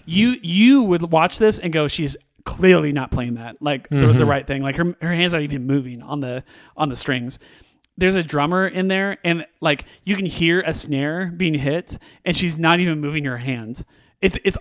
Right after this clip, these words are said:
Speaker 1: awful. Um, there's a, uh, who's the other person? It's, like, a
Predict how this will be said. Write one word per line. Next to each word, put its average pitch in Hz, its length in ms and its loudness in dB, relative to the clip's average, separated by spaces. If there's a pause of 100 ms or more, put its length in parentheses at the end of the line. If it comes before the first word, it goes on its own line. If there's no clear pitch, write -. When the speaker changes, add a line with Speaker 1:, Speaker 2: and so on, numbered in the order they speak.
Speaker 1:
awful. 165 560 -2 (360)
Um, 160 400 2
there's 180 320 4
a, 160 280 2 (120)
uh, 147 220 -2
who's 208 200 -4
the 151 120 -4
other 139 160 -6
person? 131 380 -6
It's, 131 120 -8
like, 143 140 -4
a 131 320 -4